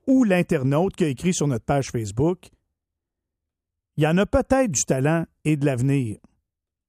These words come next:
Le temps nous le dira. Mais hier, on a vu un manque de compétences et d'expérience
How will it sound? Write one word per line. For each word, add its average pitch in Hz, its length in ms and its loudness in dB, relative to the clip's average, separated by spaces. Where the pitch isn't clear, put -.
Le 135 120 0
temps 226 240 2
nous 156 120 2
le 131 40 -4
dira. 117 460 -2
Mais 127 180 0
hier, 180 460 0
on 143 180 2
a 135 120 0
vu 143 440 -2
un 127 160 0
manque 156 260 0
de 120 80 -2
compétences 156 880 -2
et 160 120 0
d'expérience 113 1000 -4